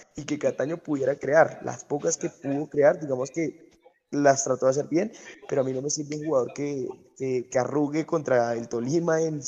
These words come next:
en su ex casa, porque entonces este jugador no sirve para salir a la Bombonera porque entonces se orina. Entonces así es, es difícil, es complejo. El tema de Juber Quiñones, yo siento que Juber trata de lucirse también, es un pelado, obviamente va a tratar de buscar de ganarse la titular con un buen gol, sabe que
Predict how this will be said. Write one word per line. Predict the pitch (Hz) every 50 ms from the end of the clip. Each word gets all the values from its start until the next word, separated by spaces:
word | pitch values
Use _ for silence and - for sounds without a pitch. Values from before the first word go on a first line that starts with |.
| - - -
en | 143 135 127
su | - 127
ex | 123 - -
casa, | - 202 202 175 139 123 -
porque | 139 123 127
entonces | 123 123 127 127 151 156 - - - - - - _ _ -
este | 135 - 165
jugador | 160 175 160 135 135
no | 143 147
sirve | 156 165 156 151
para | 151 - 151 151
salir | 143 127 123 120
a | 123
la | 139
Bombonera | 151 156 147 131 123 117 123 131 127
porque | 151 151 135
entonces | 127 117 - 135 135
se | 156
orina. | 135 120 147 170 151 110 107 - - - - _ _ _ _ _
Entonces | _ - 127 135 135
así | 123 - 120 117 123 127 131 139 143
es, | 143 135 131
es | - 131 139 127
difícil, | 139 147 139 - 131 113 113 110 107
es | 110 110
complejo. | - - 131 131 135 139 127 120 120 120 - - - - - _ _ _ -
El | - 131 -
tema | - 170 185 196
de | 196 160
Juber | 170 170 175 175
Quiñones, | 175 180 160 160 175 185
yo | 165 156
siento | 151 170 175 185 185
que | 165 160
Juber | 139 135 139 151
trata | 208 170 160 165 165
de | 165 180
lucirse | 170 151 123 - - 131 135 135 165 214
también, | 226 - 165 143 135 139 180 202 254 285 254 220
es | - 151
un | 156
pelado, | 160 - 175 160 156 151 156 160 165
obviamente | 156 147 143 143 147 147 - 160
va | 156 151
a | 147
tratar | 147 151 147 151 151
de | 147 151
buscar | 151 143 135 - 127
de | 127 139
ganarse | 135 135 131 123 127
la | 135 127
titular | - - - 139 123 117 110
con | - 127
un | 127 127
buen | 127 123
gol, | 123 135 151 151
sabe | 147 143 127 131
que | - 139 127